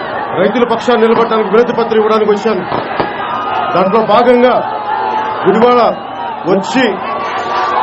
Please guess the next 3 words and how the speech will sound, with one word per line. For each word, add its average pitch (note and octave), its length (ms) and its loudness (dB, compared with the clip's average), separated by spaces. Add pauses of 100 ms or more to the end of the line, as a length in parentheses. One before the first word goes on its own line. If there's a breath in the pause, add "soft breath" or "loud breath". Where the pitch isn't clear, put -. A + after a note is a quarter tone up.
(500)
మీరు A#3 260 4 (260)
ఆతిథ్యం A#3+ 480 2
స్వీకరించి A#3+ 680 2